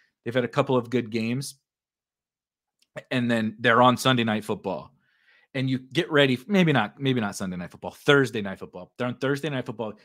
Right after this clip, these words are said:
you get ready for the analysis of Lab McConkey, right? Lab McConkey's had two good games. It's week six. They're playing on Thursday Night Football. You're gonna get the shows up early,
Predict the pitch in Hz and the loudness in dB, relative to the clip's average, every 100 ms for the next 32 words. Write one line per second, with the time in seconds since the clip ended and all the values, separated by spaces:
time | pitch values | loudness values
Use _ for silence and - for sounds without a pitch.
0 | _ 127 123 160 143 147 170 156 139 123 | _ -10 -4 -2 0 0 0 2 2 2
1 | 117 113 110 127 151 185 185 - - - | 0 0 -2 -2 -4 -4 -6 -8 -14 -20
2 | _ _ _ _ 135 131 127 151 156 175 | _ _ _ _ -4 2 2 2 0 0
3 | 170 180 208 208 208 _ _ _ _ 147 | 0 0 -6 -8 -10 _ _ _ _ -2
4 | 160 160 - _ 131 151 151 143 135 131 | 0 -2 -10 _ 0 2 2 0 0 -2
5 | 120 139 - 170 147 139 131 131 120 104 | -4 -4 -4 0 2 2 0 -2 -2 -6
6 | 120 131 127 123 - 113 110 107 98 95 | -4 -4 -4 -6 -4 -6 -4 -4 -6 -8
7 | 98 85 95 90 - - 69 _ _ _ | -10 -10 -12 -14 -16 -18 -20 _ _ _
8 | _ _ _ _ - 135 139 127 117 - | _ _ _ _ -2 0 0 0 -2 -4
9 | 95 - _ _ _ _ _ _ - - | -8 -12 _ _ _ _ _ _ -10 0
10 | 151 143 127 123 - 110 107 90 73 | 4 4 4 2 0 -2 -2 -4 -12